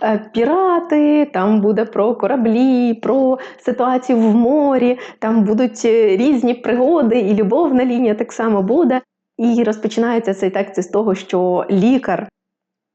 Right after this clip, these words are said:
капітан Блад, допомагає, е, чоловікові одужати, і в цей момент до них приходять війська короля Якова, які вважають його одним із протестувальників, а, е, якраз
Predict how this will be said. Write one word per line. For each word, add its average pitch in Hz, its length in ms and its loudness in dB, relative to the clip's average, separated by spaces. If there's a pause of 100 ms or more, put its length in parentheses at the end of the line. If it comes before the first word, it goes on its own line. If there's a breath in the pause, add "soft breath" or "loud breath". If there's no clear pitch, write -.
(200)
капітан 214 540 -2
Блад, 262 460 -2 (100)
допомагає, 220 880 0 (320 loud breath)
е, 202 460 0
чоловікові 208 840 0 (640)
одужати, 269 720 0 (120)
і 233 100 0
в 220 60 -4
цей 240 200 0
момент 208 360 2
до 196 80 0
них 214 220 0
приходять 202 460 -2
війська 214 440 -4
короля 190 340 -2
Якова, 247 640 -2 (280 loud breath)
які 208 320 0
вважають 208 540 0
його 202 360 0
одним 233 520 2
із 233 380 -2
протестувальників, 269 1200 0
а, 214 240 -2 (380)
е, 180 220 0
якраз 226 500 -2